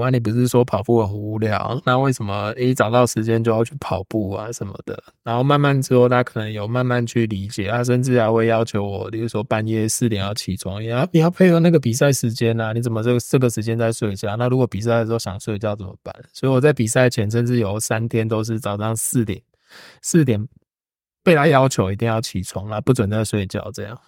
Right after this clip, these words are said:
就是为了要迎接那个比赛的时间这样。然后我觉得家人慢慢觉-，也会去理解，然后爸妈，有时候回家，爸妈知道我在训练这个，他也会觉得也不要让自己太累啊，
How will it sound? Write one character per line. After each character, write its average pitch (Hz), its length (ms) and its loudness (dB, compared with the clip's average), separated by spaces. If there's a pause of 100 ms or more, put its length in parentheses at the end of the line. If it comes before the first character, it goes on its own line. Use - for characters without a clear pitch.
(280)
就 117 100 -4
是 120 100 4
为 127 160 6
了 110 120 2
要 113 280 0
迎 104 180 -4
接 107 180 0
那 110 100 -2
个 107 100 -2
比 92 180 -4
赛 110 180 0
的 95 120 -2
时 90 260 -8
间 98 240 -12
这 98 160 -14
样。 107 120 -14 (160)
然 151 120 0
后 175 80 6
我 156 40 4
觉 123 140 2
得 117 160 2
家 139 220 2
人 123 120 2
慢 120 180 2
慢 123 200 2
觉-， - 160 -10 (100)
也 107 160 -8
会 120 200 4
去 131 160 0
理 101 180 -2
解， - 300 -10
然 113 100 -2
后 117 80 -2
爸 127 220 2
妈， 120 280 2 (460)
有 120 120 -4
时 135 100 -2
候 143 100 2
回 127 160 2
家， 123 340 4 (300)
爸 135 160 0
妈 123 140 2
知 127 160 -2
道 127 120 4
我 101 140 0
在 113 400 -2
训 - 220 0
练 120 160 0
这 113 100 -4
个， 110 120 -4
他 123 180 2
也 107 80 -2
会 117 160 2
觉 104 180 -8
得 101 500 -6 (260)
也 120 100 -12
不 120 80 0
要 131 100 4
让 131 180 2
自 131 120 -2
己 110 120 0
太 110 220 -2
累 104 300 -4
啊， 107 260 -10